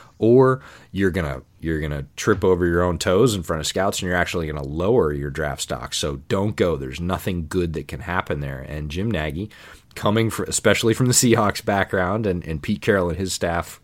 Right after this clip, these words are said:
uh, preach this all the time, competition always and at every position. And Jim Nagy has preached that to the top picks. "Hey, come and compete. Show people you're a competitor. Show people that you're willing to compete, that you wanna compete,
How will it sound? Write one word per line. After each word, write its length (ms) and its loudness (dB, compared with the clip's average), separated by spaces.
uh, 180 -4
preach 460 -2
this 180 -2
all 140 0
the 60 -2
time, 320 -2
competition 920 -4
always 640 6
and 260 0
at 180 0
every 280 2
position. 500 -2
And 160 -6
Jim 180 -4
Nagy 380 -2
has 220 -4
preached 580 -4
that 360 -2
to 100 -8
the 120 -6
top 320 -2
picks. 280 -2
"Hey, 360 0
come 300 2
and 100 -2
compete. 640 -4
Show 380 2
people 360 -4
you're 200 4
a 40 -4
competitor. 540 -2
Show 400 0
people 400 -2
that 180 -4
you're 140 -4
willing 440 2
to 100 -6
compete, 400 -2
that 180 -2
you 60 -6
wanna 300 -4
compete, 440 -6